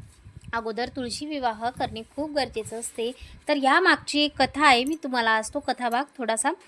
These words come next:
सांगणार आहे. तर बघा, भगवान श्रीकृष्णांची तुला करताना, तुला म्हणजे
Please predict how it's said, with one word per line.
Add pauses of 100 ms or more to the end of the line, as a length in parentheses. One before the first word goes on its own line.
(480)
सांगणार
आहे. (380)
तर
बघा, (400)
भगवान
श्रीकृष्णांची (200)
तुला
करताना, (440)
तुला
म्हणजे